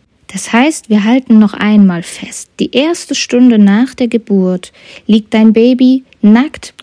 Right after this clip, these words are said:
Haut zu Haut auf deiner Brust und saugt an deiner Brust. Und wenn dein Kind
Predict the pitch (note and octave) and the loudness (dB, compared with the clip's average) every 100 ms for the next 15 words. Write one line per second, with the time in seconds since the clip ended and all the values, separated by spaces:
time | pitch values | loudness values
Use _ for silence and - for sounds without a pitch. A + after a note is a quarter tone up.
0 | - - D4+ F4+ - C#4+ B3 A3+ A#3+ - | -12 -6 -4 -6 -6 -6 -4 -6 -6 -6
1 | G3 - G3+ G#3 G#3 - - F3+ - - | -6 -2 0 2 0 -4 -8 -8 -10 -20
2 | - - - G3+ F#3+ - G3+ A#3+ - G#3 | -20 -20 -2 2 2 0 -2 -2 -2 0
3 | G3+ G3+ G3 G3 - F#3 - - - _ | 2 2 2 0 -4 -6 -6 -14 -18 _
4 | _ _ - A3+ F#3 G#3+ G#3+ G#3+ G#3+ - | _ _ -2 0 2 2 4 2 0 0
5 | D4 G#3 - | 2 2 -2